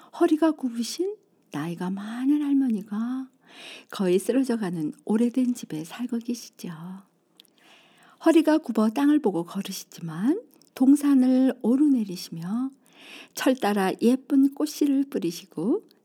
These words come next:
정성스럽게 가꾸신 덕분에 많은 사람들이 찾아와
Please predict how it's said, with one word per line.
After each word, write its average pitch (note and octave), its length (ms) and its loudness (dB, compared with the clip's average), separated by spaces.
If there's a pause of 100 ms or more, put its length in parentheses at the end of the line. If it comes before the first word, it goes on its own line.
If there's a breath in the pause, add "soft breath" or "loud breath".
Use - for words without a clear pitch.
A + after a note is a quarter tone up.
정성스럽게 A#3+ 1000 -2
가꾸신 G3 460 -8
덕분에 G3 800 -6 (580 loud breath)
많은 A#3+ 540 0
사람들이 E3+ 600 -4
찾아와 F3 600 -8